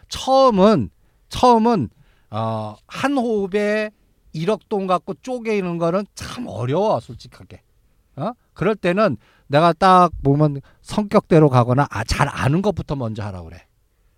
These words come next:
어? 내가 예를 들어서 아이티, 참 재밌는 거는 자기가 종사하는 거를 다 피해 다니고 딴 전문가한테 물어봐.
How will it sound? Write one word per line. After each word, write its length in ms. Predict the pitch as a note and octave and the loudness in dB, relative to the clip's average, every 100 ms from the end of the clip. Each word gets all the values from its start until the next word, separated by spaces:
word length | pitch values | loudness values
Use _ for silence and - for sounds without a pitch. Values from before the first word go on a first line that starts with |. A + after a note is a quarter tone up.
| _ - | _ -10
어? 160 | G3+ - _ | -10 -10 _
내가 360 | A#2 C#3+ D#3+ C3 | -4 0 0 0
예를 180 | B2+ B2+ | -4 -6
들어서 180 | B2 C3 | -8 -6
아이티, 520 | G2+ D3 - D#3+ B2 - _ _ _ | -2 -2 -2 -8 -8 -10 _ _ _
참 280 | - - D#4+ | -12 -6 -6
재밌는 460 | - C#3+ F#3+ G#3 E3 | -4 -4 -4 -4 -2
거는 400 | C#3 F#3+ C3+ F2 _ _ - | 0 0 0 -4 _ _ -14
자기가 460 | - D3 F#3+ A3+ | -8 -8 -4 -6
종사하는 600 | G#3 C3+ D#3+ E3+ F3+ F3 | -4 -6 -2 0 0 0
거를 180 | D3+ D#3+ | -2 -4
다 180 | - - - | -2 -6 -4
피해 200 | C4 A3 | -2 0
다니고 260 | E3 D#3+ | 0 -2
딴 280 | - B3 D4 | -4 -6 -2
전문가한테 880 | C4+ A3 G3 E3+ D3+ B2 A2+ A#2 B2 | -2 -2 -6 -4 -4 -6 -10 -14 -14
물어봐. 420 | G#2+ A2 G2 | -14 -14 -18